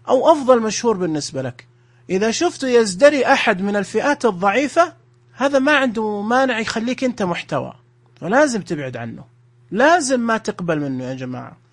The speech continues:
ترى المشاهير إحنا اللي شهرناهم، إحنا اللي سويناهم. هم ولا حاجة.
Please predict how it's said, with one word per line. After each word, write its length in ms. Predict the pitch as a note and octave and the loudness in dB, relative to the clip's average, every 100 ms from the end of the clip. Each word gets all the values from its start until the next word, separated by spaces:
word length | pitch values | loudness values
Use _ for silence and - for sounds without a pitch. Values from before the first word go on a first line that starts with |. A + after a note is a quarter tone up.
| _ _ - | _ _ -2
ترى 160 | G4 F#4 | 0 2
المشاهير 520 | C#4 - C4 D4 C#4 | 2 4 2 4 2
إحنا 200 | C#4 C4 | 2 2
اللي 120 | A3 | 0
شهرناهم، 720 | - F#3+ F3+ F3 G3+ F#3 D#3+ | 0 0 0 0 0 -2 -2
إحنا 180 | G3 A#3 | -4 -4
اللي 120 | A3 | -4
سويناهم. 680 | - F#3 F3 E3+ F3 C3+ A#2+ - _ _ _ - | -2 0 0 0 0 -2 -10 -16 _ _ _ -4
هم 160 | F4 | 2
ولا 240 | C#4 C#4+ D4 | 4 6 4
حاجة. 480 | - B3 D3+ A2+ | 4 2 2 -4